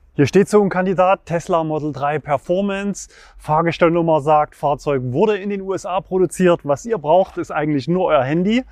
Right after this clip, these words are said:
Kamera einschalten und auf den Frontkameramodus umschwenken. Und dann könnt ihr euch die spannenden Punkte von unten anschauen und müsst euch nicht mal in den Dreck legen und braucht auch keine Hebelbühne. Einfach hier unten ein bisschen suchen.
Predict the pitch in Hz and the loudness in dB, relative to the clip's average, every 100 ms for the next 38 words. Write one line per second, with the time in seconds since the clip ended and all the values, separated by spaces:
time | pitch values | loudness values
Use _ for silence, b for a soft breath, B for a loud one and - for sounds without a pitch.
0 | b b b b _ _ - 226 175 143 | b b b b _ _ 0 2 2 0
1 | 156 151 156 151 196 208 240 B B B | -2 -6 -4 -2 -2 -2 -2 B B B
2 | - 190 214 - 156 165 - 175 160 156 | 4 6 6 4 4 2 2 6 6 6
3 | 151 147 143 - 196 247 - 170 139 143 | 2 0 -2 -2 2 2 2 0 0 0
4 | 147 147 156 196 185 - 185 196 185 151 | 0 -2 -4 -2 -2 2 0 0 -2 2
5 | 202 233 220 196 160 156 175 - 180 202 | 2 2 -2 -4 -6 -10 -12 -6 -4 -4
6 | 170 156 196 - 175 B B B B - | -4 -6 -6 -2 -4 B B B B -6
7 | 160 202 214 196 196 - 196 180 151 180 | -2 0 2 2 0 2 2 2 2 0
8 | - 175 151 180 208 214 190 170 156 127 | 0 -2 0 0 2 2 2 0 0 2
9 | 190 208 185 190 165 139 131 175 156 151 | 0 2 0 0 -4 0 2 2 -2 -10
10 | - 151 151 139 208 208 214 226 233 - | -4 -2 0 0 -2 -2 0 -2 -4 -10
11 | b b - - 156 180 175 160 180 202 | b b -20 -12 -4 -2 0 4 8 8
12 | 190 185 - 170 156 240 233 247 | 6 0 -2 0 4 4 4 0